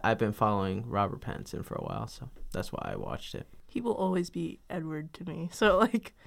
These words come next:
Speaker 1: And to a lot of people.
Speaker 2: there was a lot of things that were just working against this movie.
Speaker 1: Yeah, so, yeah, I think a lot of people just didn't watch anything else. I don't know if you did watch anything else he's been in since Twilight.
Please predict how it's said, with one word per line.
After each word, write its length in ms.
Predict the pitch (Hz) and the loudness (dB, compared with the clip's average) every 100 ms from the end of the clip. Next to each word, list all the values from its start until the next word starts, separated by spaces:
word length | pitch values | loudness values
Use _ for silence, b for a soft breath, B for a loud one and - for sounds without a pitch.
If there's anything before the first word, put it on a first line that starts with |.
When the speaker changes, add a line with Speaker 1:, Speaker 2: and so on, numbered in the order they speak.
| B B B B | B B B B
Speaker 1:
And 160 | 113 107 | -4 0
to 100 | 117 | 0
a 20 | |
lot 240 | 107 104 | 2 0
of 80 | 95 | 0
people. 300 | - 95 - | -4 -6 -2
Speaker 2:
there 180 | 202 247 | 4 6
was 180 | 254 240 | 6 6
a 80 | 214 | 6
lot 280 | 196 175 | 6 6
of 100 | 202 | 6
things 380 | - 170 165 196 | 4 0 2 2
that 280 | 175 170 - | 2 2 2
were 200 | 185 185 | 4 6
just 180 | 175 185 | 4 0
working 340 | 165 185 165 | 0 -2 -2
against 400 | 156 - - 185 | -4 -2 0 4
this 220 | - - | 6 6
movie. 140 | 269 247 | 8 10
Speaker 1:
Yeah, 300 | 254 120 123 | 10 8 4
so, 460 | - 131 127 117 | -2 -2 0 -2
yeah, 360 | 73 135 131 127 120 | 0 2 2 0 0
I 120 | 131 | 0
think 280 | 135 170 165 | 2 0 -2
a 80 | 165 | 0
lot 180 | 143 139 | 4 2
of 80 | 135 | 2
people 260 | 147 135 | -2 0
just 260 | 131 127 - | 0 -2 2
didn't 300 | 123 123 - | 2 2 2
watch 400 | 113 113 110 - | 2 4 4 2
anything 340 | 117 117 117 | 0 0 0
else. 360 | 107 104 101 - | -2 -2 -4 -2
I 80 | - | 4
don't 100 | 127 | 6
know 60 | 123 | 6
if 140 | 113 | 4
you 80 | 117 | 0
did 280 | 107 101 110 - - | 2 0 -2 -6 0
watch 260 | 110 113 | 2 2
anything 380 | - 117 113 110 | 2 2 2 0
else 200 | 104 98 | -2 -2
he's 160 | 110 107 | -4 -4
been 180 | - 95 | -4 -2
in 160 | 92 | -4
since 340 | 98 71 64 - | -4 -6 -8 -8
Twilight. 540 | - 73 - - | -6 -4 -4 -6